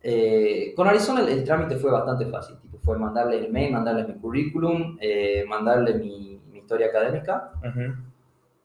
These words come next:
Speaker 1: eh, y los certificados de inglés y como, bueno, listo, ya está.
Speaker 2: ¿Cómo, cómo
Speaker 1: Aceptado.
Speaker 2: fue tu proceso de aprender inglés? ¿Desde chiquito lo hablas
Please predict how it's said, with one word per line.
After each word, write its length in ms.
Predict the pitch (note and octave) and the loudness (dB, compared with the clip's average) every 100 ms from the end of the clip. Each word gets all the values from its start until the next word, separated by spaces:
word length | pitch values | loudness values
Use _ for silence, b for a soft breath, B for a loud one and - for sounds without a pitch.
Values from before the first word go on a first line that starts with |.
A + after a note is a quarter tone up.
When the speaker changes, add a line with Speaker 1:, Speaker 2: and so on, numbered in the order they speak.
| _ | _
Speaker 1:
eh, 460 | - A2 G#2 G2+ F#2+ | -2 0 2 0 -2
y 80 | A#2+ | 0
los 160 | A#2+ B2 | 0 0
certificados 600 | - - A2+ A#2+ A#2 A2 | -4 -6 -4 2 4 4
de 60 | |
inglés 360 | G#2+ A2 B2 G#2+ | 2 2 4 2
y 40 | |
como, 180 | - - | -4 -10
bueno, 200 | G#2+ - - | -14 -14 -14
listo, 220 | G2+ - | -14 -12
ya 40 | - | -10
está. 200 | - G2+ | -2 4
Speaker 2:
¿Cómo, 160 | E3+ F3 | 6 8
cómo 180 | G3 | 6
Speaker 1:
Aceptado. 80 | G3 F#3 | 8 8
Speaker 2:
fue 20 | F#3 | 8
tu 80 | F3 | 6
proceso 240 | D#3 D3+ | 4 6
de 80 | D3+ | 6
aprender 280 | C#3 C3 B2+ | 6 4 6
inglés? 420 | B2+ A#2+ A2+ A2+ - | 4 4 2 0 0
¿Desde 260 | A#2 A2+ | 0 2
chiquito 320 | A#2 A#2 A#2+ | -2 -6 2
lo 100 | C#3+ | 6
hablas 560 | B2 D3+ E3+ E3 E3 E3 | 8 8 8 6 4 2